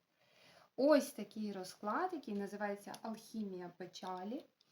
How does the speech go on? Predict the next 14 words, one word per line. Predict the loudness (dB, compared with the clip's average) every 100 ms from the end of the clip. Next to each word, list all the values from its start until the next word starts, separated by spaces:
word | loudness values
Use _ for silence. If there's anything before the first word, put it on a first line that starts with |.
| _ -20 -20 -20 -10 -4
Дуже | 2 4 4 2
цікавий. | -2 -6 -10 -2 0 0 0 0 0 -2 -6
Я | -2 4 6
думаю, | 6 2 0
що | -2 -6
я | -4 -4
візьму | -2 0 4 4
його | 2 -6
собі | -8 -10 -10
в | -8
копілочку | -10 -8 -6 -6 -8 -12 -12 -6
і | -4
буду | -4 -4 -4 -4
ним | -4 -6